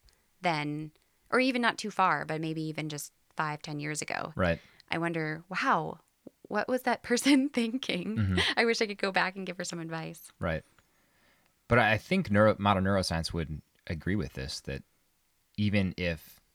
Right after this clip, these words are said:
Speaker 2: the, even if you are not the same physical person that you were then, even if all of your cells have regenerated,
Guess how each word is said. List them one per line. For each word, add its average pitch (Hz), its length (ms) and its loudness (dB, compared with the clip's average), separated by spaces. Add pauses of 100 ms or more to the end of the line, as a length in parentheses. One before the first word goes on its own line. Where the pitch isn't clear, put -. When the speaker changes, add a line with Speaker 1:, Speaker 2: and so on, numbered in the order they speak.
(120)
Speaker 2:
the, 78 420 -8 (160)
even 120 220 0
if 110 100 -4
you 107 100 2
are 101 60 4
not 92 160 0
the - 80 -10
same 82 400 -4
physical 110 340 4
person 76 440 0
that 71 120 -4
you 85 120 -2
were 80 180 -2
then, 78 240 0
even 80 200 -2
if 78 140 -6
all 90 200 4
of 78 100 -2
your 78 140 -2
cells 82 360 0
have 76 120 -4
regenerated, 73 640 -4